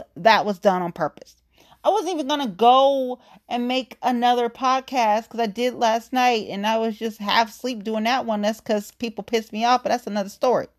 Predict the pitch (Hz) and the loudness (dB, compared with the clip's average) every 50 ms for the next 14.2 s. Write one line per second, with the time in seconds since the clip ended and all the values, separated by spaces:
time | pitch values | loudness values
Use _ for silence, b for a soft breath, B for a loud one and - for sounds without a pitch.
0 | _ _ b b b b b b b b b - - 403 370 277 185 - _ _ | _ _ b b b b b b b b b 2 6 8 8 8 8 4 _ _
1 | _ _ _ _ _ _ _ _ _ _ _ _ _ _ _ _ _ _ _ _ | _ _ _ _ _ _ _ _ _ _ _ _ _ _ _ _ _ _ _ _
2 | _ _ _ _ _ _ _ _ _ _ _ _ _ _ _ _ - 160 170 175 | _ _ _ _ _ _ _ _ _ _ _ _ _ _ _ _ -20 -20 -18 -12
3 | 202 262 415 480 508 453 403 - - - - 254 220 214 214 214 - _ - 190 | -6 -4 -2 -2 0 -2 -2 -4 -8 -2 2 4 6 6 4 2 -2 _ -12 -12
4 | 165 165 147 143 139 - 80 - - _ _ _ _ _ _ _ _ _ _ _ | -10 -10 -10 -10 -10 -12 -16 -20 -20 _ _ _ _ _ _ _ _ _ _ _
5 | _ _ _ _ _ _ _ _ _ _ _ _ - 170 202 214 214 202 196 214 | _ _ _ _ _ _ _ _ _ _ _ _ -12 -8 -6 -4 -4 -2 2 4
6 | 269 277 302 302 311 359 - - - _ _ _ - - _ _ _ _ _ _ | 4 6 6 4 2 0 -4 -12 -20 _ _ _ -20 -20 _ _ _ _ _ _
7 | _ _ _ _ _ _ _ _ _ _ _ _ _ _ _ _ _ _ _ _ | _ _ _ _ _ _ _ _ _ _ _ _ _ _ _ _ _ _ _ _
8 | _ _ _ - - 165 - 240 269 285 277 294 277 - 294 269 269 - 285 240 | _ _ _ -16 -16 -6 0 4 4 4 4 2 -2 -4 -4 -4 -4 -4 -4 -4
9 | 202 208 202 190 - - 196 185 180 180 185 - _ _ _ _ - - 247 254 | -2 -4 -4 -6 -8 -8 -8 -8 -8 -10 -10 -14 _ _ _ _ -4 -2 0 2
10 | 226 208 208 - - 190 170 170 160 156 - - _ _ _ _ _ _ _ _ | 0 0 -2 -4 -4 -2 0 0 -2 -2 -4 -8 _ _ _ _ _ _ _ _
11 | _ _ _ _ _ _ _ _ _ _ - - - 214 208 202 185 196 196 190 | _ _ _ _ _ _ _ _ _ _ -12 -6 -4 -4 -2 -2 -2 -2 -2 -2
12 | 185 175 - - - - 156 - - - 196 180 165 135 - - b b b b | -4 -6 -10 -12 -18 -20 -18 -10 -2 0 2 4 4 2 0 -4 b b b b
13 | b b 247 294 302 - 359 294 214 247 240 190 180 196 175 160 - 143 160 139 | b b -8 -6 -4 -2 -2 2 2 2 2 2 2 0 0 0 0 -2 -6 -8
14 | 127 - - - | -8 -10 -14 -20